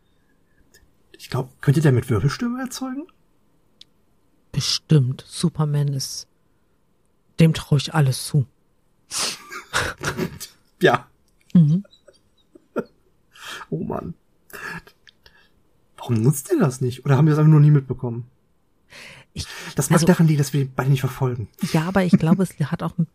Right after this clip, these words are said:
Speaker 2: bisschen damit zu tun, dass Superman ja eigentlich, ähm, nen-, einer von den wirklich gnadenlos Guten ist, der halt einfach keine Pubertät hatte,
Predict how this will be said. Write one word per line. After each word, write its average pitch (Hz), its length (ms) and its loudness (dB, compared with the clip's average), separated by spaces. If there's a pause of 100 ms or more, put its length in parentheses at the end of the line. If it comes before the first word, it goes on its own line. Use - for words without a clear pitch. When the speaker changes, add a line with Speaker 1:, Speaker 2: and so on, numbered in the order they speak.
(100)
Speaker 2:
bisschen 208 340 -2
damit 170 280 -2
zu 170 100 -12
tun, - 240 -2
dass 165 240 0
Superman 165 500 0
ja 156 200 -2
eigentlich, 160 800 -6
ähm, 156 380 -2 (580)
nen-, 156 640 -2 (540)
einer 165 280 4
von - 200 0
den 151 220 2
wirklich 175 560 0
gnadenlos 156 720 0
Guten 165 320 0
ist, 147 360 -4
der 147 360 0 (360)
halt 156 380 0
einfach 165 720 -2 (1000)
keine 160 280 2
Pubertät 165 760 -4
hatte, 175 580 -2